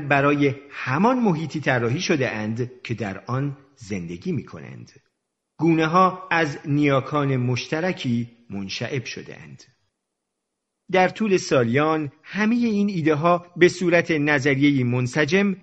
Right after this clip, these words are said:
در ذهن او کنار هم قرار گرفتند. با توجه به منابع غذایی محدود، هر اندامواره‌ای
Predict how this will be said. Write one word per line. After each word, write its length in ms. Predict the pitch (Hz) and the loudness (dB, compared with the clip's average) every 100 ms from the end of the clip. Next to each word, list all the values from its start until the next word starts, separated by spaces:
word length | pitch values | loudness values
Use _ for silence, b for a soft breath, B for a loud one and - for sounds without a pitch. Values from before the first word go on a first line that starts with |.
| - | 2
در 200 | 196 185 | 4 4
ذهن 340 | 151 165 143 | 4 2 2
او 240 | 143 135 127 | 0 -2 -2
کنار 340 | 123 113 101 | -2 -4 -4
هم 260 | 98 104 104 | -6 -8 -4
قرار 380 | 107 156 147 92 | 0 2 2 -2
گرفتند. 720 | 90 82 - 87 69 69 - _ _ _ _ - | -8 -12 -12 -14 -14 -18 -20 _ _ _ _ -2
با 120 | 185 | 0
توجه 400 | 202 208 196 185 | 4 4 4 4
به 60 | 214 | 2
منابع 500 | 202 190 196 190 214 | 4 2 4 4 4
غذایی 420 | 190 160 156 147 | 4 2 2 2
محدود، 760 | 131 113 - 170 185 156 160 - _ | 0 -2 -2 0 2 2 0 -2 _
هر 360 | - 190 196 214 - | -10 -4 -2 -4 -6
اندامواره‌ای 1000 | 160 147 139 131 127 123 147 120 110 | -2 0 2 2 2 2 2 2 -2